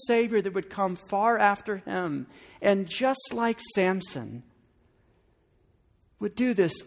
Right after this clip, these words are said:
unbelievable, unbelievably unpredictable defeat of his enemies. Samson is in this building much bigger than this and just packed thousands of the leaders of the Lord's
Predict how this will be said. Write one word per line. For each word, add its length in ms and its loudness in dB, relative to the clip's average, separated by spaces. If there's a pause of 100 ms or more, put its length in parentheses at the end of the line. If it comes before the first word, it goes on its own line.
unbelievable, 1400 2 (1600)
unbelievably 800 2
unpredictable 880 2
defeat 400 -2
of 80 2
his 160 0
enemies. 460 -2 (880)
Samson 540 4
is 120 2
in 220 6
this 220 4
building 480 6
much 280 2
bigger 240 6
than 200 4
this 260 4
and 180 2
just 280 -4
packed 560 6 (180)
thousands 800 6 (180)
of 300 2
the 100 4
leaders 840 2 (1200)
of 160 4
the 80 2
Lord's 380 2